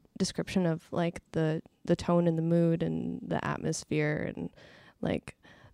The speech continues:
all the feelings involved with that, the excitement and the trepidation involved with that is really great to hear from first-person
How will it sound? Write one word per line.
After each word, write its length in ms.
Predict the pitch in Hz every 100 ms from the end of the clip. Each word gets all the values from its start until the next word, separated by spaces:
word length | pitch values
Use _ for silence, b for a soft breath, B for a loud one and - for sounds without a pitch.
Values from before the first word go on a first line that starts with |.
| -
all 100 | 180
the 80 | 160
feelings 400 | - 160 160 160
involved 380 | 160 160 160 160
with 100 | 160
that, 160 | 151
the 60 | 160
excitement 460 | 160 190 180 175 165
and 180 | 156
the 380 | 156 165 165 185 - -
trepidation 560 | 175 - - 165 - -
involved 360 | - 87 -
with 80 | -
that 200 | - 67 -
is 200 | - -
really 220 | - -
great 200 | 165 165
to 80 | 170
hear 100 | 156
from 160 | - -
first-person 680 | - 165 - 180 - 190